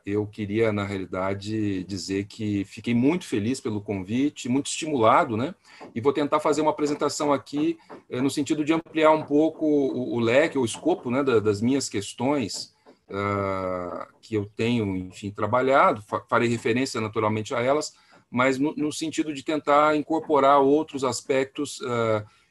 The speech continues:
e nesse, e nessa direção, ah, eu, eu poderia dizer, a-, acolher, por assim dizer, um conjunto um pouquinho mais amplo de interesses que não exclusivamente aqueles interesses ligados às relações de trabalho.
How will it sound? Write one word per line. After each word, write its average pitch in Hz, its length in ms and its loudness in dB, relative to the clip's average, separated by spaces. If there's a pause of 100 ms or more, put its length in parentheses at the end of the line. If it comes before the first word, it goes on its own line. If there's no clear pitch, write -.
e 123 100 0
nesse, 131 360 4
e 120 60 0
nessa 127 300 0
direção, 127 600 -2 (380)
ah, 104 580 0 (340)
eu, 104 200 -8
eu 104 120 -6
poderia 110 340 -2
dizer, 107 580 -2
a-, 110 200 -2
acolher, 139 540 2 (160)
por 117 140 -2
assim 113 240 -4
dizer, 107 420 -2 (380)
um 123 460 -2
conjunto 135 760 -2
um 127 120 -2
pouquinho 151 320 -4
mais 135 280 2
amplo 120 420 -2 (220)
de 107 120 -4
interesses 113 520 -2
que 127 120 -6
não 117 120 -2
exclusivamente 117 680 -4
aqueles 113 240 -6
interesses 110 420 -4
ligados 110 340 0
às 107 60 -10
relações 113 320 -6
de - 80 -14
trabalho. 110 400 -2